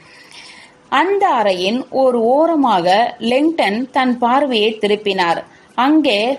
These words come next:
ஆறு உறுதியான சிற்பங்கள், ஹெர்குலிஸின் பணியாளர்கள், சுவற்றோடு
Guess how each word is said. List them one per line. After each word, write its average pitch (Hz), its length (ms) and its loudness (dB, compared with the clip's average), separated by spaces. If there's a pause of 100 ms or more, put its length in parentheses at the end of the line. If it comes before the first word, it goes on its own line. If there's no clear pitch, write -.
(140)
ஆறு 277 560 2
உறுதியான 240 600 0
சிற்பங்கள், 214 720 -2 (340)
ஹெர்குலிஸின் 285 1000 0
பணியாளர்கள், 214 840 0
சுவற்றோடு 247 1080 0